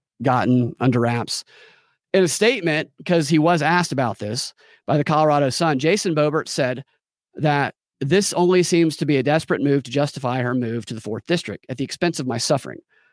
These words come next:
I have been raising my boys for the last four years alone while she has chosen to live a different lifestyle, free of family responsibilities, with no participation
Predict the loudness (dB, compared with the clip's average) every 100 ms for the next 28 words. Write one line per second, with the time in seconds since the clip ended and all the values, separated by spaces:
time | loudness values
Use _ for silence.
0 | _ -4 2 2 4 4 4 4 4 4
1 | 4 4 2 0 0 0 0 0 2 4
2 | 2 2 0 2 2 4 2 2 0 0
3 | 0 0 -2 0 2 2 2 2 2 0
4 | 0 0 0 0 -2 -4 -4 -8 -14 _
5 | -8 0 2 4 2 2 2 2 2 2
6 | 0 -2 0 0 2 2 2 2 2 0
7 | -4 -2 -4 -4 -4